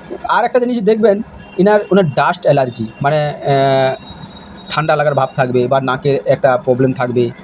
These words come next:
বা কোমরের একটা প্রবলেম থাকবে, এরকম একটা অ্যালার্জি ভাব থাকবে।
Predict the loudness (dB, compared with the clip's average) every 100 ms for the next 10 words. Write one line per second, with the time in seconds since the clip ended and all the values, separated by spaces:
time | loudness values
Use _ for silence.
0 | -8 -4 -2 0 2 2 0 0 -2 0
1 | 0 0 0 0 0 0 0 0 0 2
2 | 2 2 0 -4 -4 -6 -4 -6 -6